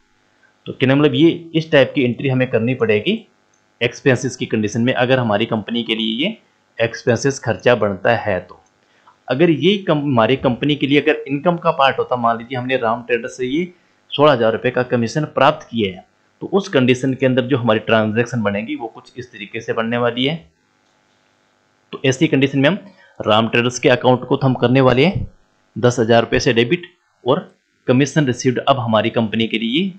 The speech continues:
commission है जो income का part बन चुका है, और इसकी जो entry हम करेंगे वो करने वाले हैं दस हज़ार रुपये credit से। और उसके बाद में जो second entry थी उसमें हम राम traders को करेंगे पूरा छः हज़ार रुपये से debit नहीं करेंगे।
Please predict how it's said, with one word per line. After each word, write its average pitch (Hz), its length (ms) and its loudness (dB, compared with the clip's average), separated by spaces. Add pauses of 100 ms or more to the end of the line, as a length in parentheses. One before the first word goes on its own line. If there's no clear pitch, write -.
commission 117 360 -4
है 107 60 -4
जो 151 140 -10 (340)
income 123 340 2
का 120 140 0
part 107 260 0
बन 113 160 -2
चुका - 280 -16
है, - 160 -16 (440)
और 104 180 -6
इसकी 131 280 -2
जो 147 140 2
entry 127 300 0
हम 135 140 2
करेंगे 113 400 2 (1000)
वो 127 100 2
करने 117 280 0
वाले 113 220 4
हैं 127 80 2
दस 120 200 2
हज़ार 101 200 0
रुपये - 220 0
credit - 380 -4
से। - 180 -14 (560)
और - 160 -6
उसके 143 260 0
बाद 147 240 2
में 156 180 0
जो 156 160 2 (140)
second - 400 0
entry 151 260 2
थी 156 160 2 (560)
उसमें 160 280 2
हम 165 160 2
राम 127 260 4
traders 131 280 0
को 147 140 0
करेंगे 117 380 2 (1200)
पूरा 147 240 6
छः 147 180 4
हज़ार 147 200 6
रुपये 131 180 2
से 127 120 0
debit 120 300 2
नहीं 110 160 4
करेंगे। 110 340 2